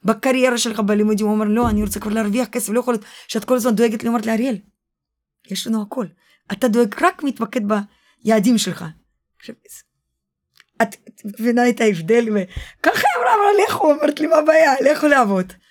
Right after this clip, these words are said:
והיינו אחרי בית ספר, הולכות, חוזרות הביתה תשע, עשר בלילה, והיינו עושות שיעורי בית. לא שהיא אמרה לנו לעשות שיעורי בית. וכך, ו-,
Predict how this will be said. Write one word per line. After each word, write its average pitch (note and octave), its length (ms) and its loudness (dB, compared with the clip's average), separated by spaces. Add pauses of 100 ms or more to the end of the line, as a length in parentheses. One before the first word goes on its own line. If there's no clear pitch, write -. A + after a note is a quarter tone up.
(220)
והיינו A#3 320 0
אחרי A#3 180 0 (140)
בית G3+ 140 -4
ספר, C4 280 -4
הולכות, C4+ 520 -2 (200)
חוזרות A3 380 -2
הביתה G#3 360 0
תשע, G#3 260 0
עשר F#3+ 180 -6
בלילה, G3+ 400 0
והיינו A#3+ 180 -2
עושות A3 200 -4
שיעורי F#3+ 220 -4
בית. E3 280 -12 (800)
לא A3+ 120 -10
שהיא - 140 -14 (120)
אמרה C4 200 -6
לנו G3+ 80 -2
לעשות G3 240 -6
שיעורי F#3 280 -8
בית. F3 200 -14 (540)
וכך, D4 340 -16 (520)
ו-, - 20 -8